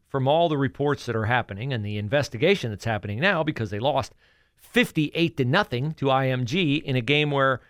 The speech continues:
we had the oddity of E S P N commentators ripping a high school team <laughs> playing on E S P N. How they got on E S P N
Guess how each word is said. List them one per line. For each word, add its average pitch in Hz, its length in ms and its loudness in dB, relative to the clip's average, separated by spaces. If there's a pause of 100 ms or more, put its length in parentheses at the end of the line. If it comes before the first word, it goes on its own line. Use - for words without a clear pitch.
(300)
we 143 140 2
had 147 220 4
the 143 160 0 (100)
oddity 180 560 2
of - 160 -4 (100)
E 220 160 0
S 202 200 2
P 180 200 -2
N 175 160 0
commentators 135 760 -2 (380)
ripping 180 640 2 (280)
a 139 120 2
high 165 200 4
school 165 240 0
team 151 440 -2 (100)
<laughs> - 100 -20
playing - 520 0 (120)
on 165 180 0
E 165 220 2
S 143 140 -4
P 113 240 -6
N. 82 160 -12 (1080)
How 208 240 4
they 427 140 4
got 302 180 4
on 277 140 4
E 277 140 0
S 247 120 4
P 240 220 2
N 175 340 2